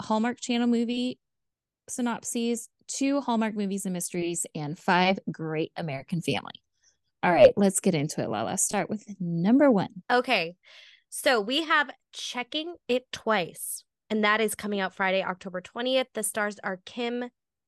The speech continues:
Speaker 2: Matula and Kevin McGarry. Here's our little synopsis. A journeyman hockey player, McGarry,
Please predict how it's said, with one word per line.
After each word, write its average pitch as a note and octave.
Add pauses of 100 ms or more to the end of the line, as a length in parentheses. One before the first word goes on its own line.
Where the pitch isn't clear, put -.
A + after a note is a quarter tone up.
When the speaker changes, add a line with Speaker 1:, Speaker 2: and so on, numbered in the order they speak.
(120)
Speaker 2:
Matula A#3+ (460)
and A#3+ (160)
Kevin C4+
McGarry. G#3 (1300)
Here's D4
our C#4+
little B3 (420)
synopsis. - (560)
A A3+
journeyman C4
hockey A3+
player, F3 (140)
McGarry, F#3